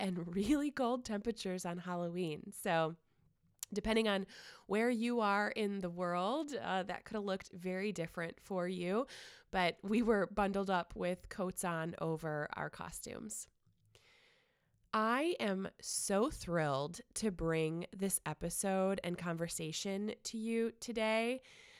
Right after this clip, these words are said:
This is really a full circle moment for me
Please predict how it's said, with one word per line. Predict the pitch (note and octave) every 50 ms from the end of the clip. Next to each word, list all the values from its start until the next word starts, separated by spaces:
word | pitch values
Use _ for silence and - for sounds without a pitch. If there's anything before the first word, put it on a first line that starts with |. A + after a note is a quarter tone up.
| - _ - -
This | G3+ A3 B3 C#4+ -
is | G#4 G#4+ G4+ - G3+
really | F3+ F3 G#3 G#3 G3+ F#3+ F#3 F3 E3 E3 E3 D#3+ - -
a | - E3+ E3 D#3+ D#3 - -
full | - - - A3 A3 A3+ A#3+ A#3
circle | - - - G#3 G3 F#3+ - G3 F#3 E3+ E3 E3 - -
moment | F#3 F3+ F3 D#3+ D#3 D#3 D#3 D3+ D3+ - -
for | - - F3+ F3+ D#3+ E3+
me | F#3 D#3+ D3+ D3+ E3+ C#4